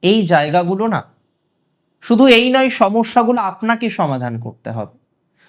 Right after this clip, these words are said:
অবশ্যই প্রথম পদক্ষেপ তো আপনাকেই নিতে হবে, ঈশ্বরও আছেন, তিনিও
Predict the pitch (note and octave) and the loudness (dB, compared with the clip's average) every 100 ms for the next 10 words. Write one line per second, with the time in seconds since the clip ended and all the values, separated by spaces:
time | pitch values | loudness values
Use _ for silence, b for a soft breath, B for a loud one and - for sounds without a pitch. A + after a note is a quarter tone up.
0 | _ E3+ A#3 A#3+ C4+ B3+ - G#3 G#3 C4+ | _ 2 2 0 -2 -2 0 0 2 0
1 | C4 B3+ F#3+ F#3+ A#3 A3+ A#3+ A3+ G3 E3 | 0 0 2 2 -2 -4 -8 0 0 0
2 | E3+ F3 F3 F#3+ E3+ A2+ A2 G#2 - C#3+ | 0 -4 -2 -6 -6 -8 -12 -12 -16 -20
3 | _ _ _ _ _ _ _ _ _ _ | _ _ _ _ _ _ _ _ _ _
4 | _ - - F#3 F3 F3+ D3+ - C#3 A#2+ | _ -12 -2 2 4 4 2 -2 -8 -8
5 | - _ C3 C#3+ | -16 _ -6 -2